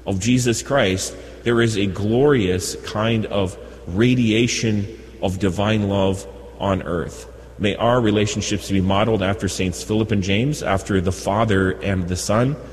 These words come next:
and may we proclaim forever the glory of the Holy Son of God who died and rose for us.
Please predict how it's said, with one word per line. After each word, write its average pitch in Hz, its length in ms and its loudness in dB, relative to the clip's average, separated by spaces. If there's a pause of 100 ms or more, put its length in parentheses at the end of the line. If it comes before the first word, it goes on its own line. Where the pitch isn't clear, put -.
(240)
and 104 180 2
may 104 140 4
we 101 200 2
proclaim 107 760 0 (280)
forever 101 640 0 (340)
the 98 100 0
glory 101 580 4 (360)
of 87 140 0
the 87 100 0
Holy 110 380 2
Son 110 300 2
of 95 120 2
God 90 340 2 (340)
who 98 80 0
died 101 460 2
and 90 300 -2
rose 101 340 2
for 82 220 -2
us. 73 400 -6